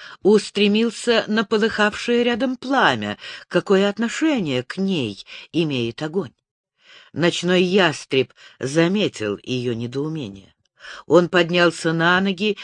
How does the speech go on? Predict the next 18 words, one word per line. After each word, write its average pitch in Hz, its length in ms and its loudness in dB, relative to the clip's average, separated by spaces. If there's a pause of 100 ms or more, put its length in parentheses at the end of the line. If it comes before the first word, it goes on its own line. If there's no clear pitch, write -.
(160)
и 202 160 2
подбросил 190 640 2
ещё 269 380 0
несколько 151 580 -2
поленьев 202 680 0 (260)
в - 80 -20
костёр, 180 540 -2 (500)
заставив 175 680 2
его 190 440 4 (240)
вспыхнуть - 800 -2
пышным 220 560 -2
красно-оранжевым 190 1120 0
пламенем. 151 800 -2 (300)
Указав 165 800 0 (280)
на 160 200 0
пляшущие 127 960 -4
языки 117 380 -4
пламени, 170 720 -2